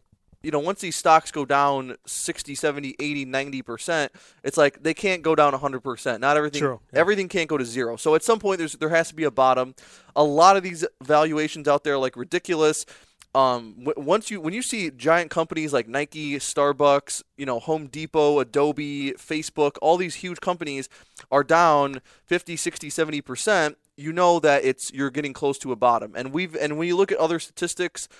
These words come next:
Speaker 1: so I have some other statistics on here comparing this bear market to other bear markets,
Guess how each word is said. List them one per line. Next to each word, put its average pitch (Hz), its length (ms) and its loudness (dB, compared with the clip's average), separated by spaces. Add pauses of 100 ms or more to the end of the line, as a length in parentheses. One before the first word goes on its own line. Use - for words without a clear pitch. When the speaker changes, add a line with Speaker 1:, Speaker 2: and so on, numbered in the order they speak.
(180)
Speaker 1:
so - 160 -8
I 185 120 8
have 240 120 4
some 202 140 0
other 202 160 0
statistics 180 500 -6
on 143 200 -2
here 139 440 -2 (960)
comparing 180 520 -4
this 165 200 0
bear 151 260 0
market 151 300 -2
to - 120 -8
other 226 200 4
bear 131 220 0
markets, 123 500 -6